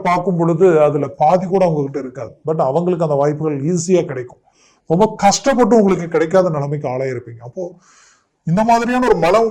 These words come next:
மன உளைச்சலை கடந்து வந்துட்டு இருக்கிறீங்க. அந்த மன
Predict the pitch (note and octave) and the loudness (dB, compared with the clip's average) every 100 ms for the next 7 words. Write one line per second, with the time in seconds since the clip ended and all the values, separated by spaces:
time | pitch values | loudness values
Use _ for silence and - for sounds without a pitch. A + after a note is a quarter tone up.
0 | - G#3+ A3 G3+ A3 A3+ G#3+ - G3 B3 | 0 0 2 0 0 -2 -4 0 2 2
1 | B3+ F3+ D3 C#3 C3 A2 F#2+ - _ _ | -2 -4 -6 -10 -10 -12 -14 -20 _ _
2 | _ - D#3+ F3 - - _ _ - C3+ | _ -8 0 0 0 -6 _ _ -8 0
3 | D#3 G3+ B3+ | 4 6 6